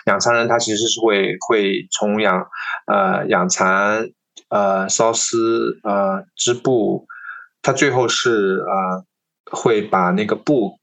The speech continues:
就是卖给布行啊，嗯，那么，那么到了，比如说到了这个后边，就是二十世纪呢，就有这个机器缫丝的出现了之后呢，养蚕人就开始卖蚕茧给那个丝厂了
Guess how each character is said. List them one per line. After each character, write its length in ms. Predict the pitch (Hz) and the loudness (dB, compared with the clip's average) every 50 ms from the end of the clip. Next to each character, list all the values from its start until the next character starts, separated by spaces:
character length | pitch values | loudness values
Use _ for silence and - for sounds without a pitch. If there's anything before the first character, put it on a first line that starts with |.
| _ _ | _ _
就 100 | - 113 | -4 -2
是 80 | 104 110 | 0 2
卖 160 | 117 113 107 | 2 2 2
给 180 | - 92 92 | 2 0 0
布 200 | 90 - - - | 0 0 0 0
行 420 | 110 - - 90 85 87 92 - - _ _ _ _ _ _ _ | 0 0 0 0 0 0 -2 -4 -8 _ _ _ _ _ _ _
啊， 260 | - 117 101 92 92 - - - - - - - - - - - | -2 0 0 0 0 -2 -6 -12 -12 -12 -10 -10 -10 -10 -6 -2
嗯， 460 | - 196 196 196 196 190 - 175 - - - - - - - - _ _ _ - _ _ | 0 0 2 2 2 0 0 -2 -4 -6 -10 -12 -10 -10 -10 -12 _ _ _ -20 _ _
那 120 | - 143 | -2 0
么， 280 | 135 127 123 113 113 107 98 90 - - - - | 2 2 2 2 2 2 0 0 -2 -4 -4 -2
那 120 | - 139 | 0 0
么 140 | 135 127 120 | 2 2 2
到 280 | 117 - 135 127 120 117 | 2 2 2 4 4 4
了， 360 | 110 104 101 98 95 92 92 | 2 2 2 2 2 0 0
比 140 | 90 - 101 | -2 -4 -4
如 60 | 104 | -6
说 200 | 101 - 120 117 | -2 -2 -2 0
到 160 | 117 135 127 113 | 2 2 2 2
了 180 | 104 101 98 | 2 2 0
这 160 | 95 - 107 | 0 -2 -4
个 320 | 98 - 101 95 90 90 - | -2 0 0 2 2 2 2
后 200 | - - 165 - | 2 0 0 2
边， 240 | - 110 101 101 104 | 0 0 0 -2 -2
就 100 | - - | -4 -4
是 400 | - - 104 95 92 87 85 - _ _ _ - | -4 -2 0 0 0 0 -2 -4 _ _ _ -2
二 120 | - 151 156 | 0 0 0
十 80 | 156 - | 0 0
世 140 | - 127 113 | -2 -2 -2
纪 180 | 110 117 117 104 | -2 -2 0 0
呢， 160 | 98 95 95 | 0 0 0
就 100 | 107 113 | 0 0
有 220 | 104 92 90 92 | 0 0 0 -2
这 140 | 92 - 113 | -4 -8 -6
个 260 | - - 98 90 - 95 95 - - - - - _ - | -2 -2 0 0 0 0 -2 -4 -4 -6 -8 -10 _ -2
机 160 | - 151 147 | 0 0 2
器 180 | - - 147 | 2 2 2
缫 200 | 123 - 127 123 | 2 2 2 2
丝 140 | 117 - - | 2 0 0
的 60 | 127 | 0
出 200 | 127 - - 127 | 0 0 0 0
现 200 | 123 - 143 117 | 0 2 2 0
了 100 | 98 98 | 0 0
之 140 | 95 - 117 | -2 -4 -2
后 220 | 110 - 123 110 95 | -2 0 0 0 0
呢， 80 | 92 95 | 0 0
养 120 | 92 90 92 | 0 0 0
蚕 200 | - 117 117 113 | 0 0 0 2
人 120 | 107 107 | 0 0
就 440 | 107 - 117 107 101 95 - - - _ _ - - - - - - - - - - _ | 0 2 2 2 2 0 -2 -4 -8 _ _ -20 -18 -16 -16 -16 -18 -20 -20 -20 -12 _
开 180 | - - 113 110 | -2 0 0 2
始 580 | - - - 104 95 92 90 92 92 92 87 - | 2 0 0 2 0 0 0 0 -2 -2 -4 -2
卖 200 | 117 117 113 104 | 0 0 0 0
蚕 300 | - - - 104 107 139 | -2 -2 -2 -2 0 0
茧 240 | - 110 92 95 - | 0 0 0 0 0
给 260 | - 92 90 87 - 92 | -2 -2 -2 -4 -4 -6
那 100 | 92 90 | -6 -4
个 160 | - - 92 | -2 -2 0
丝 240 | 95 - - 127 120 | 0 0 0 0 0
厂 200 | - - 92 85 | 0 0 0 0
了 300 | 95 95 90 - - | 0 0 0 -2 -2